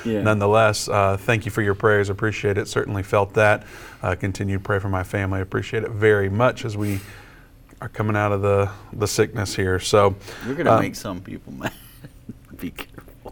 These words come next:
Speaker 2: Well, you know, I'm back. I missed a whole week of shows, Doug.
Speaker 1: Right, yeah. There is a lot of stuff going on.
Speaker 2: People are already gonna be mad that I'm back. You know, I'm not Dave.
Speaker 1: <laughs>
Speaker 2: You and Dave go and do a show while I'm out, and
Speaker 1: Oh.
Speaker 2: now everyone's gonna expect you and Dave every day.
Speaker 1: Oh, man.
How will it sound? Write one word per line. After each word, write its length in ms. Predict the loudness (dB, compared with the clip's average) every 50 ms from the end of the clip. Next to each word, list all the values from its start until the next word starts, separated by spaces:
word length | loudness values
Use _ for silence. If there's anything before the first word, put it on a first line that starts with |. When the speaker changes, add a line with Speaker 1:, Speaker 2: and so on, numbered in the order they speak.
| -20 -20 -16 -4 2
Speaker 2:
Well, 260 | 6 8 8 8 8
you 140 | 6 6 4
know, 160 | 6 6 8
I'm 220 | 8 8 6 6
back. 400 | 6 8 10 10 10 10 8 6
I 60 | 4 2
missed 220 | 2 0 0 0
a 40 | 0
whole 200 | 4 4 4 6 6
week 180 | 4 2 2
of 80 | -2 -2
shows, 400 | 2 4 6 6 6 6 4 4
Doug. 320 | 4 6 6 6 6 4 2
Speaker 1:
Right, 140 | -2 -8 -10 -10
yeah. 340 | -6 -6 -6 -6 -8 -12 -14 -18 -10 0
There 240 | 4 6 8 8
is 140 | 8 6 4
a 60 | 2
lot 200 | -4 -4 -6 -8
of 60 | -8 -12
stuff 320 | -16 -16 -16 -16 -16 -16
going 160 | -16 -14 -8
on. 40 | 0
Speaker 2:
People 280 | 2 2 6 8 10 10
are 80 | 12 12 12
already 380 | 12 12 12 10 10 10 8 6
gonna 120 | 4 2
be 140 | 2 2 2
mad 240 | 4 4 4 6 6
that 100 | 6 4
I'm 140 | 4 4 6
back. 460 | 6 8 8 8 6 4 2 -2 -4
You 60 | -2
know, 140 | 0 4 4
I'm 140 | 4 6 8
not 260 | 8 8 8 6 4
Dave. 440 | 6 8 10 10 10 10 8 6 4 4
Speaker 1:
<laughs> 60 | 2 2 0 -6 -6 -6 -6 -6 -14 -8 -4 0
Speaker 2:
You 180 | 4 6 8 8
and 120 | 8 10
Dave 300 | 10 10 10 10 10 8 8
go 140 | 8 8
and 100 | 10 10
do 120 | 10 8 8
a 40 | 8
show 300 | 6 6 8 8 10 10
while 200 | 10 10 8 6
I'm 120 | 6 6
out, 320 | 6 8 8 8 6 4
and 280 | 0 -4 -2 -2 -2 -2 -4 -8 -12 -8
Speaker 1:
Oh. 440 | -8 -6 -6 -6 -6 -6 -6 -6 0 4
Speaker 2:
now 180 | 6 8 8
everyone's 340 | 8 8 8 6 4 4 4
gonna 140 | 4 4 4
expect 380 | 4 2 2 2 2 4 4
you 100 | 4 4
and 100 | 4 6
Dave 260 | 8 8 8 8 10 8
every 260 | 8 6 6 4 4
day. 240 | 6 6 6 4 2
Speaker 1:
Oh, 260 | 0 -2 -2 0 0
man. 380 | 0 -2 -2 -6 -8 -10 -12